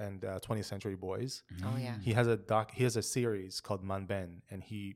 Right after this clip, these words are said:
Speaker 1: basically will draw, will spend a day watching another artist do a whole day of just, like, drawing comics.
Speaker 2: Hmm.
Speaker 1: And then the, the, uh, the main artist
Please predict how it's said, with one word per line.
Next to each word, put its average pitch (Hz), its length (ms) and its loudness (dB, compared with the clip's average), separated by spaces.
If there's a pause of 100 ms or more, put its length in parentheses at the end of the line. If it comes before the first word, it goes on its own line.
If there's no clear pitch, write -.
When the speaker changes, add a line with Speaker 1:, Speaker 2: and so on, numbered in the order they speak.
Speaker 1:
basically 107 580 -2 (320)
will 104 180 0
draw, 104 500 4
will 104 160 -4
spend 139 240 2
a 143 40 2
day 117 180 4
watching 107 760 0
another 104 580 0
artist 104 600 -2
do 101 180 0
a 90 40 2
whole 101 520 -2 (340)
day 101 200 2
of 95 120 0
just, - 220 -4
like, 92 160 -6
drawing 95 260 -4
comics. 123 480 -6 (160)
Speaker 2:
Hmm. 302 60 -6 (260)
Speaker 1:
And 110 100 4
then 117 220 4
the, 117 220 4
the, - 180 -2
uh, 120 120 -2
the 110 120 0
main 143 180 4
artist 110 320 2